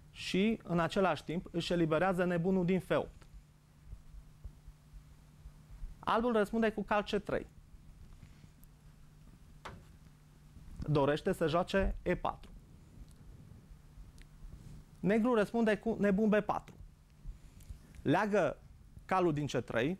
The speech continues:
întârziind încă o dată mutarea E patru. Din acest moment putem să spunem că suntem în deschiderea Indiana Nimzovici. În continuare, albul are o mulțime de variante și planuri de joc.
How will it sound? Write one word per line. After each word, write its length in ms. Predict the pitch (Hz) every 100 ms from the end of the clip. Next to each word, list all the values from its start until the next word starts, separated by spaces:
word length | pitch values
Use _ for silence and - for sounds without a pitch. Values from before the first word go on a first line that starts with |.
| -
întârziind 580 | - 151 151 165 214 -
încă 260 | 202 208
o 100 | 190
dată 320 | 175 170 - 185
mutarea 380 | 175 175 170
E 60 | 175
patru. 340 | - - - - - - - - - - - -
Din 180 | - 165
acest 280 | 170 262 254
moment 320 | 226 165 196
putem 240 | 214 208 220
să 120 | 214
spunem 500 | - 151 127 151 196 - - - - -
că 140 | - 233
suntem 380 | 208 202 220 -
în 100 | 185
deschiderea 760 | 170 - 202 208 202 196 - - -
Indiana 440 | - 180 180 196 185
Nimzovici. 600 | 175 123 117 - - - - - - - - - - - - - - - -
În 140 | 185
continuare, 640 | 214 247 240 180 147 175 -
albul 300 | 185 208 208
are 200 | - 190
o 40 |
mulțime 360 | 180 175 214 226
de 120 | 202
variante 480 | 175 143 131 127 185
și 160 | 190 196
planuri 340 | 190 202 202
de 100 | 208
joc. 220 | 170 120